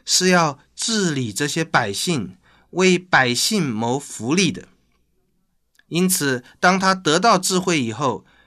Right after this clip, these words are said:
第一件事情，列王纪上记载的就是他做了一个很聪明的判断。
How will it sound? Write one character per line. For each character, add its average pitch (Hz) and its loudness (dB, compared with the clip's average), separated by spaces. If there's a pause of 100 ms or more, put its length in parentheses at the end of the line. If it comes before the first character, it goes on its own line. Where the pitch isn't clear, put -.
(280)
第 214 2
一 214 2
件 202 2
事 170 -2
情， 123 -4 (280)
列 160 2
王 147 2
纪 147 -4
上 139 -2
记 151 -4
载 120 0
的 110 -6
就 127 -2
是 117 -4 (200)
他 151 -4
做 180 0
了 165 0
一 170 -2
个 170 -4
很 147 -4
聪 220 -2
明 170 -2
的 165 -2
判 196 -2
断。 139 0